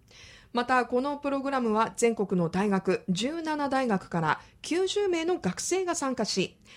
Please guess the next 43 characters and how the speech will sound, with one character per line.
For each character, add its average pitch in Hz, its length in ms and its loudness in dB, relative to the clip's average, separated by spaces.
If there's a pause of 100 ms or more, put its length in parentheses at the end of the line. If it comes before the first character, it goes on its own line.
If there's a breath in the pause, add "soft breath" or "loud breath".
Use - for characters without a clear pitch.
(140)
大 202 220 4
連 175 160 4
未 180 160 4
来 220 160 4
委 220 120 0
員 214 120 4
会 185 200 2
か 180 100 0
ら 175 100 2
は 165 240 4 (160 loud breath)
九 247 180 0
州 208 280 0
大 220 160 2
学、 180 360 2 (140)
福 - 280 -2
岡 339 260 2
大 311 200 0
学 254 220 0
か 220 120 0
ら 240 180 4 (220 loud breath)
合 220 200 8
計 180 420 4
十 370 300 0
名 359 200 2
の 370 280 2
学 - 200 -4
生 311 240 -2
さ 294 160 -2
ん 285 160 -4
を 311 260 0
派 - 220 -4
遣、 185 540 2
参 185 340 0
加 165 120 -4
さ 160 160 -2
れ 165 80 -2
た 165 100 -2
そ 170 200 0
う - 20 0
で 160 260 2
す。 - 240 -6 (1120 loud breath)
と 180 140 0
い 175 140 4